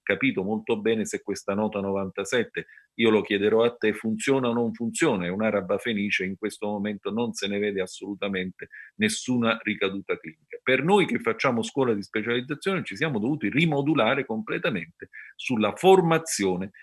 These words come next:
degli specializzandi, che non è un aspetto secondario, perché la formazione degli specializzandi è fatta di attività professionalizzanti e ovviamente le attività professionalizzanti sono state largamente ridotte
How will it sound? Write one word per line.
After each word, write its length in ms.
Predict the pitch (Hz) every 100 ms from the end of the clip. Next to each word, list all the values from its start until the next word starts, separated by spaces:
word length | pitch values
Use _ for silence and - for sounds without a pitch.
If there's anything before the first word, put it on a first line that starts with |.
| -
degli 320 | 110 123 107
specializzandi, 880 | 98 - 110 123 143 107 98 87 82
che 160 | - 135
non 200 | 151 185
è 80 | 185
un 160 | 127
aspetto 500 | 110 - 113 98 98
secondario, 640 | 92 101 117 113 85 85 82
perché 240 | 87 -
la 120 | 95
formazione 560 | 92 101 104 - 139 117
degli 100 | 101
specializzandi 720 | - 98 101 107 107 107 95
è 60 | 95
fatta 640 | - 135 135 - 139 135 - _ -
di 80 | 104
attività 540 | 101 110 104 143 127
professionalizzanti 1500 | - 185 180 143 110 - 104 95 92 85 95 90 90 - 113 - -
e 120 | - 120
ovviamente 640 | 117 131 107 90 87 101
le 80 | 101
attività 480 | 98 104 98 110 107
professionalizzanti 1000 | 107 101 107 - 117 123 110 92 87 90
sono 220 | 98 95
state 560 | - 98 87 92 - _ -
largamente 1040 | 131 165 147 127 110 95 92 - 92 - _
ridotte 840 | 101 135 143 101 - _ 120 117